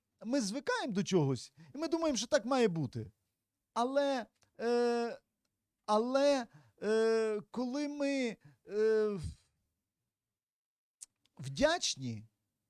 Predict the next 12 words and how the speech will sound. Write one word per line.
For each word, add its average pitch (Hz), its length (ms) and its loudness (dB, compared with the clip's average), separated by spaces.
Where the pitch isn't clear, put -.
то 196 140 0
це - 180 -2
дуже 156 300 -2
добре. 113 500 -4
Ну, 330 180 -6
до 240 200 0
прикладу, 156 520 -2
що - 180 -4
я 294 80 2
маю 254 200 0
на 214 100 0
увазі? 147 520 2